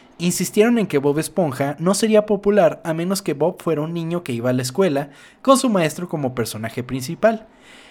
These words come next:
Hillenburg estuvo a punto de abandonar Nickelodeon y dejar de lado la serie, ya que quería que Bob Esponja fuera un personaje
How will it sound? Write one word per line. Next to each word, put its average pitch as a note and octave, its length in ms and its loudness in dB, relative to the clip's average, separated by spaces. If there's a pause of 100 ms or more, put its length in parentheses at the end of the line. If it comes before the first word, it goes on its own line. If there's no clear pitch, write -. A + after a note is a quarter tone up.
(140)
Hillenburg A3+ 500 4
estuvo G3+ 280 2
a G3+ 120 0
punto G3+ 300 2
de F#3+ 100 4
abandonar D#3+ 720 0
Nickelodeon C3+ 800 0
y D#3+ 140 -4
dejar E3 360 0
de G3 80 -2
lado E3 260 0
la C#3+ 140 0
serie, C#3 400 -2
ya C3 180 -6
que C#3 140 -12
quería B2 360 -6
que B2 120 -12
Bob A#2+ 200 -2
Esponja D#3 500 -2
fuera B2 200 -2
un A#2+ 80 -4
personaje G#2 600 -8